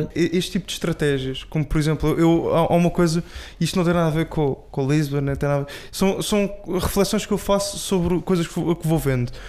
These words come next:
Por exemplo, eh, os bancos automaticamente fazerem reporte de contas que tenham mais de cinquenta mil euros no banco. Porquê cinquenta mil euros e não um milhão? Ou, ou porque não cem ou duzentos? O governo achar que, ou seja quem for,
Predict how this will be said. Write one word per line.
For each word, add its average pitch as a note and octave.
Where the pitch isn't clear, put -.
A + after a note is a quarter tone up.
Por -
exemplo, C#3
eh, D3+
os E3
bancos G3
automaticamente F3+
fazerem E3
reporte D#3+
de C3+
contas E3+
que -
tenham F3
mais F3
de -
cinquenta D#3+
mil D3+
euros C#3+
no C#3
banco. -
Porquê -
cinquenta A3+
mil G3
euros F#3+
e F3+
não F3+
um F3
milhão? D#3+
Ou, C#3
ou D3
porque -
não F3
cem D#3+
ou C#3
duzentos? C#3+
O -
governo D3+
achar D#3
que, -
ou G#2
seja D3+
quem D#3
for, C3